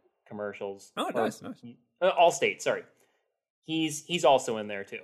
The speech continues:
Speaker 1: So it's, it, it's funny now to, to watch the, the Allstate commercials. Just, "I know you.
Speaker 2: <laughs>
Speaker 1: You were in the Major League movies." <laughs>
Speaker 2: Exactly.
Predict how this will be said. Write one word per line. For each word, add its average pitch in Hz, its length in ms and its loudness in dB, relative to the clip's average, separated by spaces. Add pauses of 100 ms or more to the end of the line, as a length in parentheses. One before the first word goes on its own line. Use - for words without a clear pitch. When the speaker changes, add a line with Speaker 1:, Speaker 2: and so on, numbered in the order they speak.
(200)
Speaker 1:
So 95 260 -12 (320)
it's, 104 240 -20
it, 123 180 -16
it's 127 160 -16
funny 151 260 0
now 131 280 4
to, 113 280 4
to 120 120 0
watch 113 540 4 (120)
the, 110 180 2
the 113 80 2
Allstate 113 320 4
commercials. 110 380 -4
Just, 113 160 -10 (540)
"I 151 200 8
know 190 220 10
you. 151 520 8
Speaker 2:
<laughs> - 120 2
Speaker 1:
You 151 100 8
were 151 100 10
in 147 120 6
the 143 60 6
Major 151 320 8
League 123 240 6
movies." 104 560 -2
<laughs> - 0 -
Speaker 2:
Exactly. 123 880 4